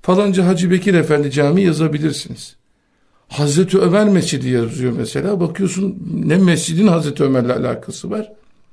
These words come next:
mimari olarak, ne efendim bulunduğu mevkiin. Yani biraz daha bunlara dikkat etmek lazım. Ne kadar iyi niyetle yapılsa da çok uygun değil.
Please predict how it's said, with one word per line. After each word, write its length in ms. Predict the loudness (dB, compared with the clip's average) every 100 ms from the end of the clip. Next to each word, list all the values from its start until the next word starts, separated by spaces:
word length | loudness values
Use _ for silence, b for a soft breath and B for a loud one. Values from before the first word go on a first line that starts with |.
| -20 -20 -18
mimari 600 | -4 2 4 6 4 2
olarak, 420 | 0 0 -2 -4 -10 b b b b 0
ne 80 |
efendim 600 | 0 2 2 2 2 0 -6 -20 -20 _ _ -20 -16
bulunduğu 460 | -6 -2 0 2 4
mevkiin. 560 | 4 4 0 -4 -4 -6 b b -4
Yani 200 | -2 2
biraz 320 | 2 2 2
daha 180 | 0 0
bunlara 280 | 0 0 0
dikkat 280 | 0 0
etmek 400 | 0 -2 -4 -4
lazım. 300 | -6 -6 -10 b b b -2
Ne 100 | 0
kadar 540 | 0 0 2 0 -6 -20 _ _ _ _ _ _ -8 0
iyi 240 | 4 4
niyetle 340 | 4 2 0
yapılsa 480 | 0 0 -2 -2 0
da 260 | 0 -2 b b b b b b
çok 280 | 0 0 2
uygun 400 | 0 2 2 0
değil. 180 | -2